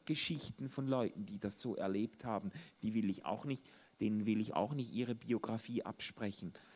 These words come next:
Aber ich glaube, es gibt eine positive Sinnsuche in solchen Menschen, äh, an der wir auch anknüpfen können.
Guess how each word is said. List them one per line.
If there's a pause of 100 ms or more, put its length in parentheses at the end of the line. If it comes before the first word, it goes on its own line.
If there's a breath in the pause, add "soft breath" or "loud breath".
(100)
Aber
ich
glaube,
es
gibt
eine
positive (1200 loud breath)
Sinnsuche
in
solchen
Menschen, (320 loud breath)
äh,
an
der (120)
wir
auch (340)
anknüpfen
können.